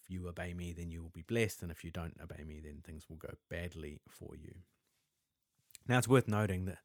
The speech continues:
again, this is put together in the form that we have it much later on when things have gone badly for them. So this is another way of them trying to make sense of their own story. Um, the implication, of course, of this is that anytime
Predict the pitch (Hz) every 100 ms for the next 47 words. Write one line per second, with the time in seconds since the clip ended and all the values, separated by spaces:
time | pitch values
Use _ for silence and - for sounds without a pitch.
0 | _ _ - 87 90 87 - 107 - -
1 | - 87 95 90 78 85 85 92 87 82
2 | 82 - 87 90 92 - 87 85 92 87
3 | 90 87 87 - 87 87 - 85 87 82
4 | 80 85 82 85 - 82 78 80 _ _
5 | _ - - _ - 95 90 - 85 87
6 | 90 85 87 85 82 82 - 90 85 82
7 | - - 85 - - 87 82 85 82 85
8 | - - 85 80 80 87 _ _ _ _
9 | _ _ _ _ _ _ 87 85 82 82
10 | 80 80 78 _ _ _ _ _ _ _
11 | _ _ _ _ - 104 87 - - 107
12 | - 87 - _ - 80 82 82 80 78
13 | - 87 - 85 82 85 82 76